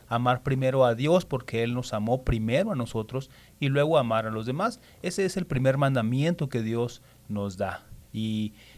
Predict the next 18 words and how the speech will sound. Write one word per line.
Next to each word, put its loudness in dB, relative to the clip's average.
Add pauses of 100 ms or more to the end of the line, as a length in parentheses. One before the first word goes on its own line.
(100)
vamos -2
a 0
leer 2
que -2
dice, -4
la 0
Biblia 2
dice, 0
Uno 2
de 6
los 2
maestros 0
de 0
la 0
ley 2
escuchó -4
la 0
conversación -2